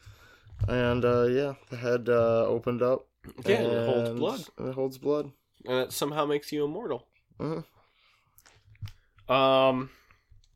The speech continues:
Speaker 1: And the Mayans get pissed when you, uh, mess with it.
Speaker 2: when you try to fuck with it. Yeah, dude. I'd get pissed if someone was trying to fuck with the thing that held my blood and made me immortal.
Speaker 1: Yeah, true.
Speaker 2: So, yeah, just as, uh,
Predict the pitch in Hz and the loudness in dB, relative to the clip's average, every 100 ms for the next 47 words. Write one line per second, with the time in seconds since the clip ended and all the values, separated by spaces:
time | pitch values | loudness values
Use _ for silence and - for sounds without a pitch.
0 | - - 117 117 117 117 113 113 - 123 | -14 -6 -2 -2 -2 -4 -4 -8 -6 -6
1 | 117 - 110 107 107 107 104 104 104 107 | -6 -6 -6 -4 -2 0 -2 -2 -2 -4
2 | 107 110 - _ - 117 - 101 - - | -4 -6 -12 _ -8 -6 -6 -8 -8 -10
3 | 131 123 160 147 190 208 214 143 196 220 | -10 -10 -10 -8 -8 -8 -10 -6 -4 -2
4 | 196 190 - - 151 190 254 170 156 - | -2 -2 -8 -4 -2 -2 -6 -6 -6 -8
5 | - 135 131 127 - 120 113 123 - 110 | -6 -4 -2 -4 -6 -8 -6 -8 -6 -10
6 | 113 - 117 110 117 107 104 123 131 107 | -10 -10 -10 -10 -10 -10 -10 -10 -8 -8
7 | 104 107 107 110 135 123 104 107 147 175 | -10 -14 -14 -14 -12 -12 -14 -18 -18 -10
8 | 107 95 92 - 76 98 104 _ _ _ | -4 -4 -4 -8 -8 -8 -10 _ _ _
9 | _ _ _ - 139 - 156 151 156 127 | _ _ _ -18 -8 2 4 6 6 6
10 | 113 - 151 - 156 147 139 131 127 120 | 4 2 0 0 2 4 2 2 2 4
11 | 117 | 2